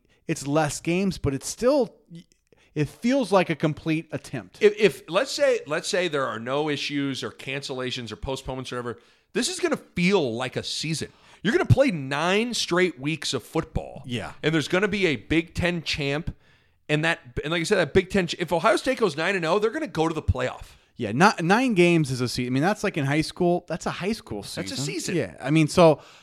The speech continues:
Speaker 1: to me, I think if they, if they play nine, you,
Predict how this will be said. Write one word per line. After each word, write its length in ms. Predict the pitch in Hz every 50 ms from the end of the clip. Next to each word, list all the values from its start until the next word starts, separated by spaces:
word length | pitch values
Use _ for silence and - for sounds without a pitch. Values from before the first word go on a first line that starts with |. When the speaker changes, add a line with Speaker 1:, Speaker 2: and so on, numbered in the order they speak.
| _ _
Speaker 1:
to 140 | - - 165
me, 240 | 175 190 233 254 233
I 80 | 202 185
think 640 | - - - 180 170 160 143 - - - - _ _ _ _ _ _ _ _ _ _ _ _ _ - - - -
if 220 | - 151 135 120 -
they, 320 | 147 151 165 170 165 - - _ -
if 240 | 175 147 135 127
they 220 | 117 131 147 160 175
play 440 | 156 - - - 185 165 160 160 156
nine, 760 | 147 143 139 135 131 123 113 107 104 101 98 95 98 98 95 92 _ _ _ _ _ _ _ _ _ _ _ _ _ _ _ _ _ _
you, 680 | - 131 113 117 117 117 113 110 107 107 107 104 95